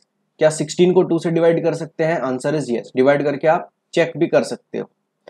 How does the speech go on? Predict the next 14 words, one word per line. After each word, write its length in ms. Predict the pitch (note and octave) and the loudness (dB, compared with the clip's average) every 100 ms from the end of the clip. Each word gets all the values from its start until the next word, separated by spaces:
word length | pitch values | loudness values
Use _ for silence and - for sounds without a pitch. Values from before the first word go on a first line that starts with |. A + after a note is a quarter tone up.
| _ _ - | _ _ -6
तो 60 | B2+ | -2
यहाँ 220 | C3 C#3+ | 0 0
पर 160 | C#3 D3+ | -2 -2
क्या 180 | E3+ | 2
होगा? 280 | D#3+ D#3+ D#3 E3 | 4 2 0 -2
ten 200 | D#3+ D3 E3+ D3 | 0 0 0 0
divided 420 | C#3 C#3 D3 C#3+ | 0 0 -2 -2
by 120 | C#3+ C#3 | -2 -2
two 140 | D3+ F#3+ G3 - | -2 -4 -6 -12
divided 460 | A#2+ B2+ C#3 D3 D3+ | -2 0 0 -2 0
by 120 | D#3+ F#3+ G3 _ _ _ - | 0 0 -2 _ _ _ -10
sixteen 480 | C#3 - - F#3+ F#3+ | -10 -6 0 2 2
divided 440 | C3+ C3 C3 C#3+ | 0 0 0 -2
by 120 | C3 | 2